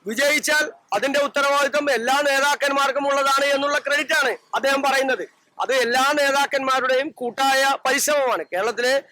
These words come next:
കോൺഗ്രസിന്റെ മുഴുവൻ നേതാക്കന്മാരുടെയും അതുപോലെ യു ഡി എഫിന്റെ മുഴുവൻ നേതാക്കന്മാർക്കും വിജയിച്ചാൽ അതിന്റെ ക്രെഡിറ്റ് എല്ലാവർക്കുമാണ്, പ്രതിപക്ഷ നേതാവിന് മാത്രമല്ല എന്നുകൂടി അദ്ദേഹം പറഞ്ഞു വെക്കുന്നുണ്ട്. അപ്പൊ അത്തരത്തിൽ, ആ, നല്ല രീതിയിൽ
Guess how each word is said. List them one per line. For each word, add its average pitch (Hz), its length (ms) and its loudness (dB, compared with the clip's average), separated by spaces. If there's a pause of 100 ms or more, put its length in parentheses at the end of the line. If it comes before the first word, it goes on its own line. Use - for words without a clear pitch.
(160)
കോൺഗ്രസിന്റെ 311 520 0
മുഴുവൻ 269 300 0
നേതാക്കന്മാരുടെയും 196 1040 -2 (220)
അതുപോലെ 262 380 2
യു 269 260 -2
ഡി 330 40 4
എഫിന്റെ 320 300 0
മുഴുവൻ 247 300 0
നേതാക്കന്മാർക്കും 208 760 -4 (460)
വിജയിച്ചാൽ 247 600 -2 (220)
അതിന്റെ 240 300 -2
ക്രെഡിറ്റ് 233 360 -4
എല്ലാവർക്കുമാണ്, 233 640 -2 (100)
പ്രതിപക്ഷ 220 300 -2
നേതാവിന് 262 360 2
മാത്രമല്ല 247 580 0 (320)
എന്നുകൂടി 277 340 0
അദ്ദേഹം 269 300 0
പറഞ്ഞു 262 260 -2
വെക്കുന്നുണ്ട്. 254 460 -2 (420)
അപ്പൊ 247 240 -4 (340)
അത്തരത്തിൽ, 285 640 -2 (360)
ആ, 202 360 0 (560)
നല്ല 240 640 -2 (160)
രീതിയിൽ 220 420 -4